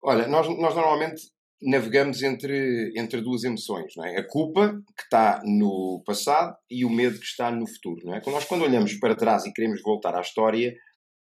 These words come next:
é por culpa, não é? Porque algo nos faz sentir culpados. Eu sei que eu deveria estar a agir e eu não estou a agir. Isso faz-me sentir culpado, então eu vou olhar para trás. E há outra coisa que nós também temos de ter consciência, é que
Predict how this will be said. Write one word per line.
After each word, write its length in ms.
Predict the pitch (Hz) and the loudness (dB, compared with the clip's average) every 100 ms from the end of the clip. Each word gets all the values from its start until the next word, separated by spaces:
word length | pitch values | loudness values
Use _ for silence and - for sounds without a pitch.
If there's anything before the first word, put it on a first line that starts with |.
| _ _ _ | _ _ _
é 60 | 110 | -6
por 200 | - 110 | -4 -4
culpa, 360 | 180 143 107 | 0 0 0
não 80 | 95 | -4
é? 100 | 98 | -4
Porque 320 | 101 107 - - - | -8 -10 -12 -16 2
algo 520 | 120 131 139 127 135 | 6 8 8 4 -2
nos 140 | 131 | -6
faz 300 | - 131 127 | -2 0 0
sentir 380 | - 120 131 117 - _ _ | -2 -4 -4 -6 -8 _ _
culpados. 440 | 123 107 131 - | -8 2 2 2
Eu 60 | 107 | -2
sei 200 | 104 139 | -2 -4
que 80 | 139 | -4
eu 60 | 113 | -6
deveria 260 | 113 131 | -4 -4
estar 160 | 123 123 | -2 -2
a 80 | 117 | -2
agir 320 | 101 104 90 | -4 -8 -8
e 60 | |
eu 80 | 101 | -4
não 80 | 107 | -4
estou 180 | 104 120 | -4 -2
a 60 | |
agir. 260 | 104 92 85 | -2 -4 -12
Isso 140 | 92 - | -10 -4
faz-me 260 | 113 113 | -2 -2
sentir 460 | 107 120 123 127 - - | -4 -4 -2 -2 -6 -12
culpado, 460 | 135 - 165 107 | -8 2 2 2
então 220 | 80 - 98 | -4 -4 -4
eu 120 | 95 | -4
vou 160 | 98 | 0
olhar 360 | 107 110 113 113 - _ - | 2 4 2 0 -8 _ -4
para 180 | 107 | -2
trás. 380 | 104 143 120 82 | -2 0 0 0
E 80 | 117 | -4
há 60 | 160 | -4
outra 240 | 175 175 | -4 -4
coisa 260 | 147 117 120 | 0 0 -2
que 80 | |
nós 140 | 131 131 | -6 -6
também 200 | 127 117 | -6 -4
temos 200 | 120 107 | -4 -4
de 60 | |
ter 140 | - 110 | -6 -6
consciência, 640 | - 113 - 123 131 - 131 | -6 -8 -4 -4 -2 -2 -4
é 20 | |
que 380 | 127 127 131 | -2 -2 -2